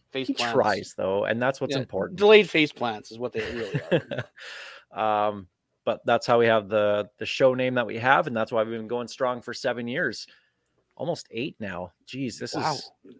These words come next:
Speaker 2: yeah, it's, it's a long time. Uh, but we do it because fans wanna hear from other fans as well, too. Um, and that's what this show is about. We're fans, just like everybody else. Um, we have thoughts, and we love sharing your thoughts as well. So,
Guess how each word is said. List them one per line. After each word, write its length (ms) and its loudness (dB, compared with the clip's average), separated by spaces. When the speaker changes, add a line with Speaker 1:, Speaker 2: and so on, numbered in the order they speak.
Speaker 2:
yeah, 200 -4
it's, 260 -6
it's 140 -8
a 40 4
long 480 2
time. 400 -4
Uh, 260 2
but 280 4
we 80 -16
do 100 2
it 60 -2
because 480 -4
fans 260 4
wanna 140 2
hear 120 2
from 180 0
other 100 4
fans 340 0
as 140 -10
well, 240 2
too. 320 -6
Um, 340 0
and 460 2
that's 220 -2
what 80 -12
this 120 -6
show 460 2
is 160 -8
about. 480 2
We're 180 6
fans, 600 0
just 280 -6
like 160 0
everybody 380 2
else. 400 -2
Um, 480 -4
we 200 -8
have 100 -2
thoughts, 300 2
and 40 -6
we 60 0
love 160 2
sharing 320 2
your 120 0
thoughts 300 0
as 120 -14
well. 260 2
So, 360 -4